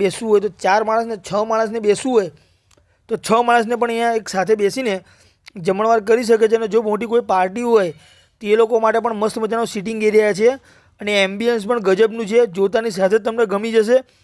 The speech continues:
રાજસ્થાની, ગુજરાતી બધી થીમ અહીંયા રાખેલી છે. તમે જોઈ શકો છો મસ્ત મજાનું પેઇન્ટિંગ કરેલું છે. અને અહીંયા પાઘડીઓ બધી મેકેલી છે, જેને જેવી પાઘડી પહેરવી હોય એવી પહેરાવશે તમને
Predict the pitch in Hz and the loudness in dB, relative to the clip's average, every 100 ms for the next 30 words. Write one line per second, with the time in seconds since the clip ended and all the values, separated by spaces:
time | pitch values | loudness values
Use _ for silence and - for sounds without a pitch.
0 | _ - - 190 196 226 226 226 233 185 | _ -20 -4 0 0 -2 -2 -2 -2 -4
1 | 180 220 214 240 226 _ _ _ _ 185 | 0 0 0 -4 -10 _ _ _ _ -4
2 | 190 196 214 226 220 233 196 185 226 240 | -4 -4 -4 -2 0 2 2 2 0 2
3 | 214 226 226 214 208 214 220 233 247 208 | 0 0 0 -2 -2 0 0 0 0 -2
4 | 208 208 214 220 202 185 254 220 208 208 | -2 -4 -4 -2 -2 -2 0 2 2 2
5 | 208 311 _ _ _ _ _ - 196 196 | 0 0 _ _ _ _ _ -10 -6 -4
6 | 220 175 - _ _ _ 202 180 185 220 | -4 -4 -10 _ _ _ 0 2 4 4
7 | 214 220 196 190 208 208 185 170 160 190 | 4 -2 -6 -4 -4 -4 -4 -4 -6 -8
8 | 196 185 214 202 185 202 208 196 214 226 | -4 -4 0 0 0 -2 2 2 2 0
9 | 208 202 202 185 202 202 202 190 190 | 0 -2 -2 2 2 2 -4 -4 -6